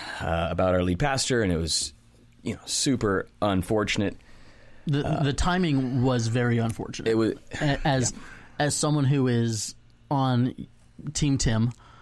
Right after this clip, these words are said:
Speaker 1: Right.
Speaker 2: um, and, and Team Peyton and Team Lakeview, like, I, I love everybody involved. I,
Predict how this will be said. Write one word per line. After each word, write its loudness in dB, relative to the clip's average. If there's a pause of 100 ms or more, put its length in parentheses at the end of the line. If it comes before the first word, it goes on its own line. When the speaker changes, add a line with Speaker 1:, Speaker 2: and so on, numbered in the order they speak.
(140)
Speaker 1:
Right. -14
Speaker 2:
um, 0 (240)
and, 0 (100)
and 0 (220)
Team 0
Peyton 2
and 2
Team 0
Lakeview, 2
like, -2
I, 2 (100)
I 2
love 2
everybody 0
involved. 0 (800)
I, 0